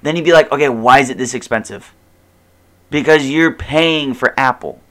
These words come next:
Okay? And, and what you're paying for is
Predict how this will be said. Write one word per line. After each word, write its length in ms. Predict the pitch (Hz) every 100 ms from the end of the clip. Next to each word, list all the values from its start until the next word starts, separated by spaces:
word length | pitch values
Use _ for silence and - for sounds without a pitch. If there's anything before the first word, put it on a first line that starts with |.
| _ _ _ _ _ _ -
Okay? 320 | 113 107 117 - _ _ _ _ _ _ _ _
And, 260 | 139 151 139
and 380 | 139 143 131 113 _
what 300 | 104 127 139
you're 140 | 165 170
paying 340 | 202 226 208
for 460 | - 117 101 110 - _ _ -
is 760 | 185 143 104 101 127 - -